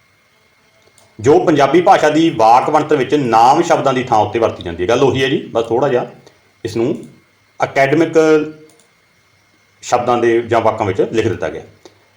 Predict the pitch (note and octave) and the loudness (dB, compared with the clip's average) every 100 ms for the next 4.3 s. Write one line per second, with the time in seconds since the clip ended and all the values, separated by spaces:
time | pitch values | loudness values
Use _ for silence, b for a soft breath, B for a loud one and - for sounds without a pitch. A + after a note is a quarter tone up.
0 | - B2+ C3+ C#3 F3 F#3 E3 F3 E3+ F3 | -8 0 2 4 2 2 0 2 2 4
1 | F3 B2+ B2 C#3 D#3 D#3+ C#3+ B2+ C#3+ C#3+ | 2 2 4 4 4 4 4 0 0 2
2 | A2 F2+ F2 - - _ _ _ - E3 | 2 2 -2 -10 -18 _ _ _ 2 4
3 | - E3 E3 F3 D#3+ C3+ C3+ D3 C#3 C3 | 4 2 4 4 4 4 0 0 4 4
4 | D3 - - | 4 0 -8